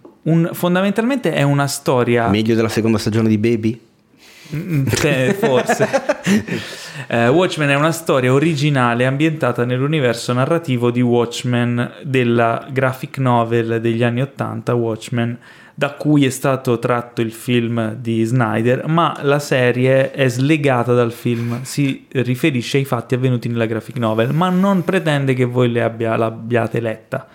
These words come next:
Speaker 1: Diciamo che, eh, potete essere completamente a digiuno di Watchmen, guardare la serie e capire tutto quello che c'è da capire. Chiaramente se avete letto la graphic novel coglierete dei riferimenti, ma non sono vitali o essenziali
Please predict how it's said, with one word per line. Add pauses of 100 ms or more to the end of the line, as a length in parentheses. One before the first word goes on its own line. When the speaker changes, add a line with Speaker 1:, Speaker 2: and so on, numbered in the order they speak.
(340)
Speaker 1:
Diciamo
che,
eh,
potete
essere
completamente
a
digiuno
di
Watchmen,
guardare
la
serie
e
capire
tutto
quello
che
c'è
da
capire. (280)
Chiaramente
se
avete
letto
la
graphic
novel
coglierete
dei
riferimenti,
ma
non
sono
vitali
o
essenziali